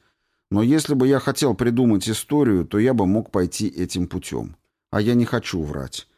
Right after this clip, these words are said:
Ты последний человек, которому я хотел бы вешать лапшу на уши. Просто поверь мне, что я не могу ничего сказать.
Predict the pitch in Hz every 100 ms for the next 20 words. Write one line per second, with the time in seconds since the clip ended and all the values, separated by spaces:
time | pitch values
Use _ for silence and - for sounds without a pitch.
0 | _ _ _ - 120 - 127 131 139 117
1 | 107 117 110 110 131 - 98 92 110 107
2 | 101 98 101 101 92 107 98 90 87 104
3 | - 90 90 90 - 98 98 87 62 -
4 | - - _ _ _ - 117 - 120 123
5 | 131 147 117 95 80 - - - 101 92
6 | 90 127 117 104 107 117 92 - 85 92
7 | - 98 82 73 -